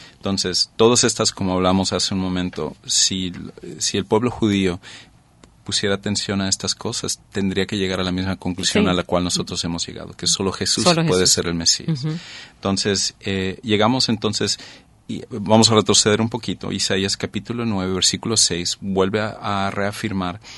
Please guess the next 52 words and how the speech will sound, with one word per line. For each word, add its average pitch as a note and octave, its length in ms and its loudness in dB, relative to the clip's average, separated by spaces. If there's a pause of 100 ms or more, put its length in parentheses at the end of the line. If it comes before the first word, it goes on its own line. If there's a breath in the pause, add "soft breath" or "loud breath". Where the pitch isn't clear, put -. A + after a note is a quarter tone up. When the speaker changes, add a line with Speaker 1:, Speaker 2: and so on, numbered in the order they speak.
(120)
Speaker 1:
acerca F#2+ 480 -6
de F#2 140 -6
que F#2 440 -4
a G#2+ 100 -4
través F#2 300 2
de F#2+ 80 -2
David F2+ 380 -2
va F2 300 -2
a E2 160 -6
ser E2+ 340 0 (440 loud breath)
el F2 440 0
Mesías. E2 560 -2
Entonces F2 340 -6
dice, F2 240 -4
"Porque G2 220 -4
un A2 80 6
niño A2+ 200 6
nos A2 200 2
es A2 120 -2
nacido, A#2 520 -2
hijo A2 240 -6
nos G2+ 200 -2
es G2 140 -4
dado", B2 400 -2
ya G2 280 -2
lenguaje G2 380 -2
más, G2+ 280 4
Speaker 2:
Ujú, D3 100 -2
Speaker 1:
eh, G2 380 2
Speaker 2:
ujú, F3 60 0
Speaker 1:
navideño, G#2 640 4
Speaker 2:
ujú. F3+ 320 2
Speaker 1:
"y G#2+ 100 4
el G2+ 100 4
principado G#2+ 720 0
sobre G2 280 0
su - 180 0
hombro, A#2 440 0
y - 120 -4
se - 120 -2
llamará F#2+ 240 0
su - 160 2
nombre F#2 280 -2
admirable, F#2+ 480 0
consejero, F#2+ 480 -6
Dios F#2 200 -2
fuerte, G#2 380 -2
Padre F#2 300 -4
eterno, G#2+ 400 -6
príncipe - 380 -6
de F#2 60 -8
paz. A2 300 -6